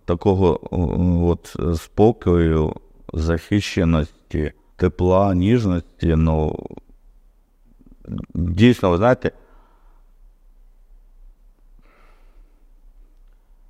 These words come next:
як я казав, да, це, це дійсно моє перше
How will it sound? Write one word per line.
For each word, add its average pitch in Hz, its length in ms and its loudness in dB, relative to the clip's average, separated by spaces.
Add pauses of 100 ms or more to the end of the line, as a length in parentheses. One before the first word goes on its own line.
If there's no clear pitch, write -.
(260)
як 101 180 2
я 101 100 4
казав, 117 360 2
да, 92 240 0
це, 82 240 -4 (360)
це 87 500 0 (720)
дійсно 92 520 0
моє 85 280 2 (160)
перше 120 560 0